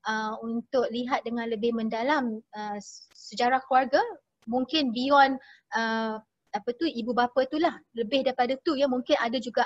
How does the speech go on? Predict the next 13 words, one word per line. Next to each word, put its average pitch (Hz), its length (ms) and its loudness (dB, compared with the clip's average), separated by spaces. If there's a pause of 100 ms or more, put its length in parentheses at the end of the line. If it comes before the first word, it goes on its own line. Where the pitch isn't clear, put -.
ahli 240 160 -4
keluarga 233 320 -6
lain 247 320 2
yang 226 240 -4 (400)
mengalami 220 480 -4
masalah 220 480 -4
keguguran 254 640 2
ya, 285 160 2 (320)
sebab, 247 240 2 (240)
uh, 214 100 -6 (140)
kemungkinan 311 880 4
ya, 269 240 -2
i-, 247 180 -4